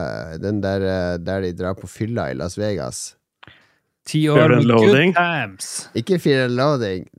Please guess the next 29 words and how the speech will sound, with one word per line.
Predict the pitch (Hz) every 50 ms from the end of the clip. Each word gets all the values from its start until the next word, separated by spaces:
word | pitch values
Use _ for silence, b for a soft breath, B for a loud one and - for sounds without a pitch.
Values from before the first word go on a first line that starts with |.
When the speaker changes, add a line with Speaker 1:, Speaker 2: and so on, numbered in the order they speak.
| 73
Speaker 1:
den, | 98 110 110 110 107 107 - - - -
<laughs> | - - _ -
den | 185 147 131 120
komedien. | - 139 131 127 131 135 143 131 117
Speaker 3:
Hangover. | - 131 120 120 120 123 131 160 190 233 254 180 - _ _ - -
Speaker 1:
The | 117 131 160
Hangover! | 139 220 269 311 294 202 160 135 123 117 104 - b b b b b b
Skal | _ - 175 185
lage | 190 196 196 202 143
Speaker 3:
Ja. | 151
Speaker 1:
crossover | 170 196 208 247 247 247 185 151 143
mellom | 139 139 139 139 139 135
Lord | 143 151 156
of | 151 147
the | 151
Rings | 156 170 156 160
og | 147
Hangover, | 139 156 160 180 180 156 135 123 123 120 113 76
at | 92 117 127
de | 131 131 120
skal | - 143 139 131
på | 135 135 -
utdrikningslaget | 135 156 180 185 - 214 185 190 185 208 190 196 185 170 170 160 156 143 120 117 117 113 -
<laughs> |
til | - - - 196 208
Frodo, | - - - 160 160 143 143 147 190 208 - _ _ B 165 175 B B B B B B
hele | - 214 180 165 160
det | 151 147 143 135 135 -
fellowshipet, | - 160 147 139 143 147 135 - - 160 156 - - 185 185 180